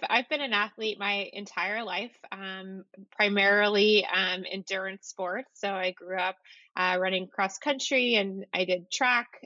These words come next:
Um, I was a s-, competitive s-, swimmer most of my life. Um, and I also just love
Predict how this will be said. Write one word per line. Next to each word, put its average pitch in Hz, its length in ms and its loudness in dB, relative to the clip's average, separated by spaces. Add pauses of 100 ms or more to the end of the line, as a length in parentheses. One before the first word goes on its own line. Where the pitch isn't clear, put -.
Um, 185 360 -8
I - 100 -8
was 185 160 -10
a 202 60 -14
s-, - 260 -14
competitive 190 380 -2
s-, - 240 -8 (240)
swimmer 285 320 2
most 240 280 2
of 214 120 -2
my 214 160 2
life. 202 360 0 (380)
Um, 185 400 0 (100)
and 202 160 2
I 226 100 4
also 226 500 -4
just 233 360 -10 (380)
love 214 380 0